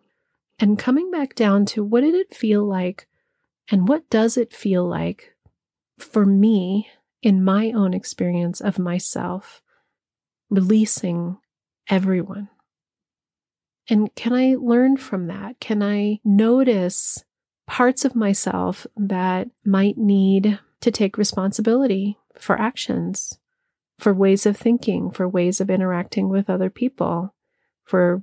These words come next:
defense mechanisms, for ways of being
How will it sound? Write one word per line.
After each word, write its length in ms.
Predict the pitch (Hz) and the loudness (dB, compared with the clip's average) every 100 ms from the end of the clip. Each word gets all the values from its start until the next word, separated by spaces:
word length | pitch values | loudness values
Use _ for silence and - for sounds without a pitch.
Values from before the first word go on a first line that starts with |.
| - | -2
defense 500 | 202 - 202 254 - | -2 0 2 2 0
mechanisms, 920 | 220 175 - 156 170 - 170 180 196 | 0 0 0 -2 -2 -4 -4 -4 -6
for 520 | - - 180 175 175 175 | -6 -2 -2 0 -2 -2
ways 440 | 196 180 185 - | 0 2 0 0
of 320 | 185 185 - _ - _ _ _ 214 | -2 -2 -8 _ -20 _ _ _ -2
being 560 | 180 185 190 190 190 | 2 4 4 4 0